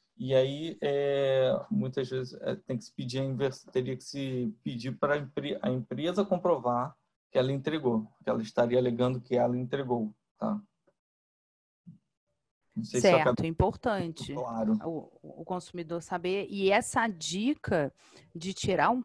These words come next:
Speaker 2: print da primeira previsão de entrega, seja um print da tela, né, daquela tela final de compra, quando a gente conclui a compra, ou, é, guardar o e-mail
Speaker 1: Ou do,
Speaker 2: quando a em-,
Speaker 1: ou do
Speaker 2: a
Speaker 1: anúncio mesmo.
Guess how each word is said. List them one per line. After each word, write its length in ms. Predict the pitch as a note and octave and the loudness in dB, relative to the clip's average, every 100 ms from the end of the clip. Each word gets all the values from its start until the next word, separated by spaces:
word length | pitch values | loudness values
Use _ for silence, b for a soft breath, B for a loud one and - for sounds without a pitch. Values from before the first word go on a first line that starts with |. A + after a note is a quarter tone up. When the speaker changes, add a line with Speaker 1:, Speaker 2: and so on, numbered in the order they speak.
| - | 2
Speaker 2:
print 720 | A3 G#3+ A3 G#3 - D#3+ C#3 - b b | 4 4 0 -2 -4 -4 -4 -8 b b
da 160 | D#3+ F3+ | 2 2
primeira 480 | - G3 F#3 G#3 C4+ | 4 0 2 2 0
previsão 460 | C4+ A#3 G#3 G#3 | 0 -2 -2 -4
de 140 | G#3 G3 | -2 -4
entrega, 760 | F#3 F3+ F3 G3+ A#3 F3 C#3+ C3+ b b b | -2 0 2 2 2 0 -2 -4 b b b
seja 300 | - F#3+ G#3+ | -2 0 2
um 60 | |
print 400 | G#3+ G#3+ A3 - | 0 -2 -4 -4
da 160 | - G3 | 2 2
tela, 600 | - F#3+ F3+ F3+ F3+ E3+ | 2 0 4 4 4 2
né, 240 | D#3+ E3+ E3 | 0 -2 0
daquela 400 | D#3 E3+ E3+ E3+ | 0 2 2 4
tela 260 | F#3 F3 | 6 4
final 420 | F3+ - F#3+ F#3 | 4 2 4 4
de 120 | F#3 G3 | 4 -2
compra, 680 | - F#3+ F#3+ F3+ E3+ D3+ D3+ b b _ | 2 4 4 2 2 2 0 b b _
quando 180 | F#3+ F#3 | -2 0
a 40 | |
gente 200 | D#3+ F#3 - | -2 -4 -4
conclui 520 | G3 F#3+ - F#3 F3+ | -2 -2 0 2 2
a 80 | F3 | 0
compra, 800 | - F#3 F#3+ F3+ - D#3+ D3 - b b | 0 0 0 -2 -2 0 -2 -6 b b
ou, 640 | - F3+ F3+ F#3 F#3+ F3+ - | 0 4 6 6 4 2 -2
é, 580 | - F#3 F3+ F3+ E3+ E3+ - | 0 2 4 4 4 0 -2
guardar 560 | F3+ G3 F#3+ F#3 F#3 | 6 8 8 6 8
o 80 | F#3+ | 8
e-mail 540 | G#3 G3+ F#3+ G3 F#3+ E3+ | 4 2 4 6 8 6
Speaker 1:
Ou 60 | |
do, 160 | - G#3+ | 8 8
Speaker 2:
quando 160 | G#3+ | 10
a 80 | F#3+ | 8
em-, 80 | F3+ | 6
Speaker 1:
ou 100 | G#3+ | 4
do 100 | G#3 | 8
Speaker 2:
a 60 | A3+ | 8
Speaker 1:
anúncio 580 | G#3 G3+ A3 G#3 D3 C3+ - | 8 8 8 4 -4 -6 -4
mesmo. 480 | C3+ E3 C#3+ B2 | 0 0 0 -2